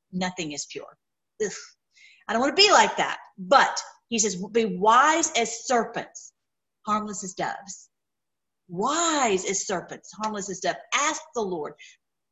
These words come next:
Ask him, "Guide me, help me to be wise as a serpent." A serpent is, <laughs> don't let everybody know what he's thinking.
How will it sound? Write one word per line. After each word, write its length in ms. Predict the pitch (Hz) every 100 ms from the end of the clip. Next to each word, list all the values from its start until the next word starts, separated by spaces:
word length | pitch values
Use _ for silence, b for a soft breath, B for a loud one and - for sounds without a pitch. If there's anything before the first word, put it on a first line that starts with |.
| -
Ask 340 | 294 330 -
him, 120 | 180 - _ _
"Guide 400 | - 240 254 277
me, 220 | 220 151 _ _ _
help 240 | 247 262
me 340 | 254 254 247 - -
to 140 | 226 190
be 380 | 240 240 233 - _ -
wise 600 | 180 214 254 277 269 -
as 140 | 208
a 60 | 196
serpent." 560 | - 202 240 190 - - - _ _ _ _ _ -
A 40 |
serpent 440 | 165 - 302 285 240
is, 280 | 214 226 - - _ _
<laughs> 260 | 254 -
don't 200 | 277 285
let 160 | 302 311
everybody 280 | 330 311 311
know 200 | 330 381
what 140 | 370
he's 160 | 294 -
thinking. 320 | 214 202 160